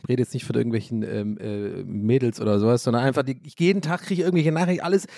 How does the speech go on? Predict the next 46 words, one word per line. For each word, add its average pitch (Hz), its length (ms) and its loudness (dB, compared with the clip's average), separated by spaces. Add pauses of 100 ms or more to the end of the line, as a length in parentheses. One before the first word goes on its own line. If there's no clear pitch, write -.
(140)
ich - 60 -20
bin 175 80 0
immer 190 140 2
die 180 80 2
ganze 180 240 0
Zeit 185 200 0
so 190 120 0
auf, - 280 -4
ich 160 140 -14
krieg - 240 -10 (140)
alles 220 260 0
immer, 214 300 2 (420)
aber 175 140 0
hab 220 60 2
ich 202 60 2
mir 214 60 4
ja 175 80 4
selber 190 240 4
ausgesucht, 214 460 2
ist - 100 -14
keine 185 160 2
Beschwerde 175 380 2
jetzt 202 200 -2
oder 185 200 2
so, 180 80 4
aber 165 120 2
ich 151 120 -2
bin 190 100 2
ja 208 120 6
immer 202 300 4
so 180 200 4
do-, 151 320 0
do-, 160 140 -2
rein 151 240 2
jobbedingt 180 500 0
sozusagen 165 340 0
immer 214 180 2
bombardiert 185 480 2
den 165 100 0
ganzen 175 220 -2
Tag 180 280 -4
mit 175 140 2
irgendwie 175 520 4 (640)
Input 151 420 2
von 143 200 -2
außen 170 500 2